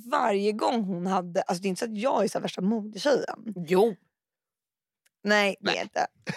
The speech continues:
Speaker 1: Men <laughs> hon bara varje gång bara, "Vad tycker du om den här då? Var inte den lite läcker? Vad
Speaker 2: Det
Speaker 1: tror du
Speaker 2: var
Speaker 1: om den till den
Speaker 2: gulligt
Speaker 1: här?"
Speaker 2: av henne.
Speaker 1: Jag vet, men jag blev typ lite rädd efter ett tag, för jag bara, det kändes typ som att hon nästan så här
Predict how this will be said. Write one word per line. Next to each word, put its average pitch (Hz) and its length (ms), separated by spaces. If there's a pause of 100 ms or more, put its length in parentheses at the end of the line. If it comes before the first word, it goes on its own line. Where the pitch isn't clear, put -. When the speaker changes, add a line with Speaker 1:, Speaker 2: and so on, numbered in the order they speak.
(100)
Speaker 1:
Men 214 380 (840)
<laughs> - 80
hon 262 160
bara 220 100
varje 240 220
gång 240 160
bara, 196 160 (400)
"Vad 247 100
tycker 233 120
du 247 140
om 220 60
den 226 100
här 254 200
då? - 60
Var 247 80
inte 269 140
den 269 80
lite 202 140
läcker? - 500
Vad 269 100
Speaker 2:
Det - 80
Speaker 1:
tror 294 100
du 285 60
Speaker 2:
var 254 80
Speaker 1:
om 247 60
den 240 80
till 254 80
den 269 100
Speaker 2:
gulligt - 160
Speaker 1:
här?" 175 60
Speaker 2:
av - 80
henne. 131 220 (260)
Speaker 1:
Jag 247 120
vet, 233 260
men 208 100
jag 226 160
blev 294 100
typ 208 160
lite 196 160
rädd 247 360
efter 202 220
ett 196 60
tag, - 160
för - 60
jag 185 100
bara, 190 120
det 185 100
kändes 220 300
typ 180 140
som 196 180
att 180 120
hon 180 80
nästan 185 280
så 180 80
här 190 280